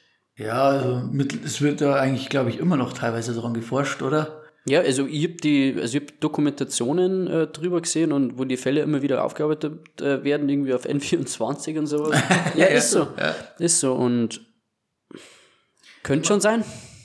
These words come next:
Speaker 1: Man lebt als Präsident auf jeden Fall sehr gefährlich. Ich glaube, da können wir uns drauf einigen.
Speaker 2: Mhm.
Speaker 1: Und er hat sehr viele Sachen gemacht, die auch anderen Lagern im Land nicht gepasst haben.
Speaker 2: Ja.
Speaker 1: Und man hat dann halt auch immer Feinde,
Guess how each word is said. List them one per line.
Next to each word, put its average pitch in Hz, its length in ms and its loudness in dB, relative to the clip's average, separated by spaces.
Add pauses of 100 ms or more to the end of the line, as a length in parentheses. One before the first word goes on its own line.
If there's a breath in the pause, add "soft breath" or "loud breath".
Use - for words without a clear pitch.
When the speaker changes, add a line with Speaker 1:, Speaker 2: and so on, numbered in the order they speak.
(600 loud breath)
Speaker 1:
Man 139 260 4
lebt 160 300 2
als 165 460 2
Präsident 156 560 2
auf 156 140 2
jeden 160 140 4
Fall 156 140 2
sehr 143 140 0
gefährlich. 120 500 -2
Ich 117 100 -8
glaube, 143 240 2
da 139 60 2
können 139 340 0
wir 139 140 4
uns 131 180 0
drauf 123 220 -2
einigen. 160 520 -2
Speaker 2:
Mhm. 127 440 4
Speaker 1:
Und 143 120 -2
er 139 140 4
hat - 240 -2
sehr 151 300 2
viele 151 260 2
Sachen 147 320 0
gemacht, 139 440 -2
die 139 120 -4
auch 143 260 0
anderen 151 600 -2
Lagern 151 560 2
im 139 100 -2
Land 143 400 0 (420 loud breath)
nicht 165 240 2
gepasst 143 380 0
haben. 117 460 -2
Speaker 2:
Ja. 135 140 0
Speaker 1:
Und 135 80 -2
man 131 120 2
hat 147 180 2
dann 139 120 2
halt 139 260 4
auch 135 380 -2
immer 156 200 2
Feinde, 117 540 0